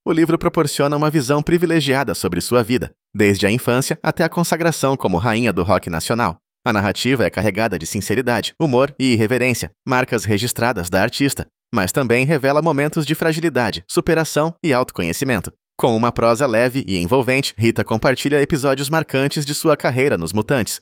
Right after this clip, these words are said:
sua luta por liberdade criativa, relacionamentos pessoais e familiares, além dos altos e baixos de sua saúde e da batalha contra o vício. Para fãs e novos leitores, trata-se não apenas de um relato de memórias, mas de um mergulho na história da música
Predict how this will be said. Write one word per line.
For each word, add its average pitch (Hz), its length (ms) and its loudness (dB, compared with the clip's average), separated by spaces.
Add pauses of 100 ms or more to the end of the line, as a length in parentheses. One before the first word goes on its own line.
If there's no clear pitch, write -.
(120)
sua 170 200 2
luta 151 280 0
por 143 180 -2
liberdade 135 520 0
criativa, 139 520 -2 (160)
relacionamentos 127 680 0
pessoais 117 480 0
e 95 40 -10
familiares, 107 540 -4 (240)
além 110 220 2
dos 113 180 0
altos 120 300 -2
e 156 60 -2
baixos 131 420 -2
de 98 80 -4
sua 92 240 0
saúde 117 500 0
e 113 60 -2
da 110 100 2
batalha 123 400 0
contra 123 320 -2
o 92 60 2
vício. 101 320 -2 (500)
Para 98 220 2
fãs 110 300 0
e 107 40 0
novos 90 280 -2
leitores, 117 600 0
trata-se 165 400 -2
não 180 140 -2
apenas 160 400 0
de 143 100 0
um 160 60 2
relato 147 380 0
de 139 100 -4
memórias, 135 480 -2 (180)
mas 104 240 2
de 101 120 0
um 98 80 2
mergulho 110 420 2
na 87 100 -2
história 117 360 0
da 139 100 0
música 127 420 -2